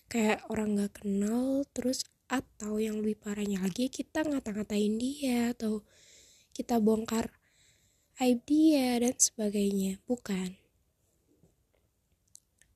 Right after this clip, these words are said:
Tapi yang benar adalah ketika kita tahu sifat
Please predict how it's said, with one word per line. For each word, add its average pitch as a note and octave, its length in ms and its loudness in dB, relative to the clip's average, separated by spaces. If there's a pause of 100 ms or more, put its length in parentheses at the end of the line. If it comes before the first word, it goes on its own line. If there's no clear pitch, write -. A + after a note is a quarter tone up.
(140)
Tapi C4+ 160 4
yang D4+ 180 8
benar A#3+ 380 4
adalah G#3+ 560 0 (240)
ketika A3+ 480 -4 (560)
kita D4 240 0
tahu G#3 400 -6
sifat A3+ 320 -4